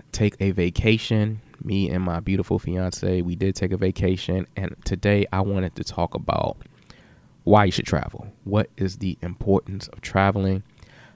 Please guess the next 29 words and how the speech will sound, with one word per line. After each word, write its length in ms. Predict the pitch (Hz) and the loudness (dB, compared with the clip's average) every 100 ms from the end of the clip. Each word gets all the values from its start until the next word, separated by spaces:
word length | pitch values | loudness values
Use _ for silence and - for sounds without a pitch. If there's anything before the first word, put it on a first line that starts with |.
| - | -6
I 140 | 95 95 | 0 0
think 320 | - 101 95 | 2 2 4
that 160 | 98 | 4
it's 140 | 101 98 | 4 2
important 500 | 95 - 101 92 92 | 0 4 4 4 -2
for 100 | - | -2
everybody, 600 | 98 98 90 92 92 98 - - | 0 2 4 4 2 0 -6 -12
especially 640 | - - 247 196 90 87 - | -6 0 2 2 2 -2 -2
if 280 | - 80 - - - - - - | -4 -4 -6 -18 -18 -18 -18 -4
you're 160 | 101 104 | 0 2
black, 360 | 98 98 - - _ - - - - - - - - - - | 2 2 0 -4 _ -20 -20 -20 -20 -20 -20 -20 -20 -8 -2
you 140 | 107 | 0
live 100 | 101 | 0
in 80 | 87 | 0
America, 500 | 87 95 95 95 104 - - - _ - | 0 0 0 0 -2 -4 -20 -20 _ -8
you 160 | 101 127 | 0 4
need 200 | 113 92 | 4 2
to 100 | 90 | -2
get 340 | 82 92 92 - - | 0 0 0 -2 -2
out 240 | 98 98 _ _ _ - | 0 0 _ _ _ -2
of 180 | 92 85 | -2 0
the 80 | |
United 360 | 90 92 92 85 | -2 0 0 -2
States 420 | - 92 85 - - | -2 -2 -2 -4 -6
at 120 | 92 | -4
least 400 | 90 95 90 - - | -2 -2 -2 -6 -14
once 680 | - 80 92 98 - - - - | -6 -2 2 0 -2 -10 -12 -8
a 80 | 87 | -6
year. 380 | 87 85 - | -4 -6 -6